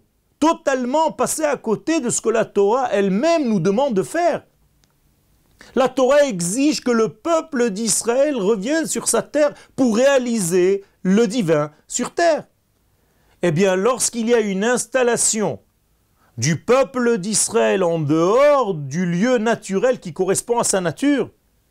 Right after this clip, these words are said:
lo matzah manoach, c'est impossible que la nation,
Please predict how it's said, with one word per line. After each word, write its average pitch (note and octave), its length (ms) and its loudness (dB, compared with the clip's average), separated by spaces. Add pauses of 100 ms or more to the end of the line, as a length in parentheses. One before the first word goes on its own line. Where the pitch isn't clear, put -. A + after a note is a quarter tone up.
(420)
lo A#3+ 540 4
matzah G#3+ 760 -2
manoach, F#3 600 -2 (100)
c'est F#3+ 300 -4
impossible B3 1040 0
que - 160 -4
la F3 280 2
nation, G#3 720 -2